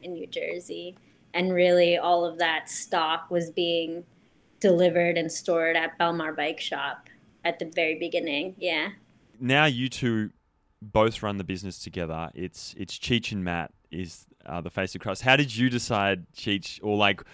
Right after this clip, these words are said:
Speaker 2: how did that process go where you were sort of, I guess, watching Matt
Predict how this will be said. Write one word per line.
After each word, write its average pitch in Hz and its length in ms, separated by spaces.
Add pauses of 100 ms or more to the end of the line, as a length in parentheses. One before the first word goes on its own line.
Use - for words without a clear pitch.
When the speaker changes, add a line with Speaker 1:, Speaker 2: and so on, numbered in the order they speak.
(120)
Speaker 2:
how 135 180
did 156 100
that 127 160
process 120 320
go 101 180
where 104 80
you 107 140
were 113 60
sort 113 160
of, 95 160 (180)
I 107 120
guess, 107 200
watching 110 360
Matt 101 200